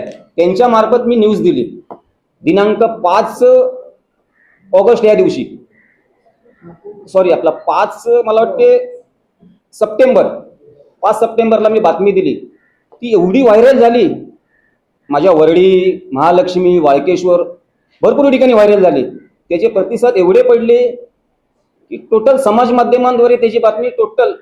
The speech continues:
मुंबईभर किंवा other ठिकाणी सगळीकडे पसरली.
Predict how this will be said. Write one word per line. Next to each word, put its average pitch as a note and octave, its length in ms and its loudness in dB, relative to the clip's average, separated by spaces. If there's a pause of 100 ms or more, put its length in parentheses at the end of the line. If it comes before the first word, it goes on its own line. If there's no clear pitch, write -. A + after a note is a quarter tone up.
मुंबईभर F#3+ 500 0
किंवा G3 360 0
other G3 200 0
ठिकाणी G3 220 0
सगळीकडे A3 400 2
पसरली. C#3 380 -2